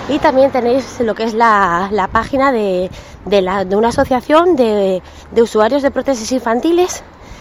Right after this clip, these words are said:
que yo soy la encargada de lo que es el, el desarrollo web,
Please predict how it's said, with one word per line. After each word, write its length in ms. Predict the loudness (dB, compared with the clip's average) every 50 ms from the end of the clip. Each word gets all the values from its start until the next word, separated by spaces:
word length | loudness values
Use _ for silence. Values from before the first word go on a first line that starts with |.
| -20 -20 -20 -20 -8 -4
que 420 | -2 0 0 2 0 0 0 0 -2
yo 80 | -4 -4
soy 120 | -2 0
la 60 | 0
encargada 480 | 0 0 0 0 0 2 4 4 4 4
de 220 | 2 2 0 0
lo 100 | 0 -2
que 120 | -2 -4 -6
es 180 | -6 -2 -2
el, 440 | 0 2 2 2 2 2 2 2 0 -2 -6 -14 -18 -18 -10 -6
el 100 | -4 -4
desarrollo 460 | -4 -2 0 0 2 2 2 2 4 4
web, 320 | 6 6 6 6 6